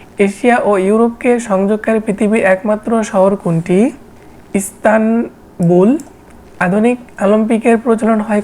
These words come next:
কোথায়? গ্রিসে। পরবর্তী বিশ্বকাপ ফুটবল কোন দেশে অনুষ্ঠিত হবে? যুক্তরাষ্ট্র, মেক্সিকো, কানাডা, সবগুলোতে অনুষ্ঠিত হবে। আলিবাবা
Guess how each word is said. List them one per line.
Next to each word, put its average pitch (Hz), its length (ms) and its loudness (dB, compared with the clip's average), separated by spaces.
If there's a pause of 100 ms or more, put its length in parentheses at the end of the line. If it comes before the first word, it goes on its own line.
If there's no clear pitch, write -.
কোথায়? 175 400 0 (1700)
গ্রিসে। 190 440 0 (600)
পরবর্তী 226 400 0 (120)
বিশ্বকাপ 208 420 -2
ফুটবল 208 320 0 (120)
কোন 233 120 0 (100)
দেশে 220 220 -2
অনুষ্ঠিত 180 320 -6 (100)
হবে? 180 200 2 (760)
যুক্তরাষ্ট্র, 208 520 0 (140)
মেক্সিকো, 202 420 -2 (120)
কানাডা, 180 360 0 (420)
সবগুলোতে 196 500 -2 (200)
অনুষ্ঠিত 170 380 -4
হবে। 175 160 2 (1000)
আলিবাবা 226 400 2